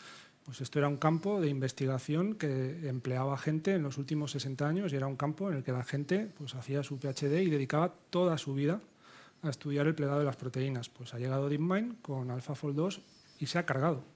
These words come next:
este campo de investigación. O sea, esto ahora mismo está resuelto. De hecho, el otro día hablábamos con investigadores del, del B S C, del Supercomputing de Barcelona, y nos decían, "Yo pensaba que esto no lo iba a haber resuelto en mi vida", y efectivamente ha llegado la inteligencia artificial y este campo de investigación queda cerrado.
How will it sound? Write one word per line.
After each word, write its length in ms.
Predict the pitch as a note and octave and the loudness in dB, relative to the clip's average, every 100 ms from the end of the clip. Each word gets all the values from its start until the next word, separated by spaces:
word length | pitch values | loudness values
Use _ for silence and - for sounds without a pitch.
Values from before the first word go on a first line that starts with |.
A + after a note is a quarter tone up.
| - | -12
este 220 | C#3 D3+ | -8 -4
campo 240 | C#3 C3+ C3+ | -4 -4 -4
de 40 | |
investigación. 600 | C3 B2 C3+ C3 A#2+ C3 - | -4 -4 -4 -4 -4 -8 -8
O 40 | |
sea, 120 | - D3 | -2 -2
esto 220 | - E3+ | 0 0
ahora 120 | D#3 | 2
mismo 200 | D#3 F#3 | 2 0
está 260 | - D#3+ G3 | 0 -2 -4
resuelto. 480 | - C3+ D3 C#3 - - _ - - - - - | -6 -4 0 0 -2 -16 _ -20 -16 -16 -16 -10
De 80 | C#3+ | -8
hecho, 120 | C3 | 0
el 60 | D3 | 0
otro 180 | D3 D3 | 2 4
día 200 | D3+ D#3 | 6 6
hablábamos 420 | D3 D3 D#3 D#3+ | 6 4 2 2
con 140 | D#3 | 0
investigadores 680 | D3+ D3 D3 C#3+ C#3+ D3 C#3 | 2 2 2 2 4 6 6
del, 420 | D3 C#3+ C#3+ C#3 | 6 6 6 6
del 160 | C3+ C3+ | 4 0
B 60 | C3+ | 2
S 120 | D3 | -2
C, 160 | C#3 F#3+ | -2 2
del 340 | F3 C#3 B2+ | 4 4 2
Supercomputing 680 | C3 B2+ C#3 B2+ C#3+ C3 D3+ | -2 -6 -6 -6 -4 -2 -2
de 80 | C#3+ | -2
Barcelona, 480 | C#3 - C#3+ D3+ F#3+ | -2 -2 -4 0 0
y 20 | |
nos 140 | C#3+ | 0
decían, 460 | C3 B2+ C#3 C3+ B2+ - F3 | -2 -2 -2 -2 -6 -10 -8
"Yo 160 | D#3 C3+ | -4 -2
pensaba 320 | C#3 C#3+ C#3+ | 0 0 0
que 80 | C3 | 0
esto 160 | - | -2
no 80 | D3+ | -4
lo 80 | C#3 | -2
iba 140 | C3+ | 0
a 20 | C3+ | 2
haber 160 | C#3 | 2
resuelto 420 | C3 - C3+ C#3+ | 0 -2 -2 -2
en 80 | C#3 | -2
mi 80 | C#3 | 0
vida", 240 | D3 E3+ A3+ - - - - - _ _ - | 2 2 0 -10 -20 -20 -20 -20 _ _ -6
y 60 | |
efectivamente 680 | B2 C3 C#3 C#3 C#3 D3+ G3 | -4 -4 -2 0 0 0 2
ha 60 | D#3 | 4
llegado 240 | C#3 C#3 | 4 2
la 100 | C#3 | 0
inteligencia 420 | C3+ C3 C#3 B2+ | 0 -2 -2 -4
artificial 520 | C3+ C3+ C3+ D#3+ F#3+ | -4 -4 -4 2 4
y 40 | D3+ | 4
este 180 | C3 C3 | 4 -2
campo 220 | C#3 C3+ | -2 0
de 80 | C#3 | -2
investigación 560 | B2+ - B2 A#2+ E3+ | -2 -4 -6 -2 -2
queda 200 | - C#3 | 0 -4
cerrado. 440 | - D#3 C#3+ B2+ | -2 4 4 4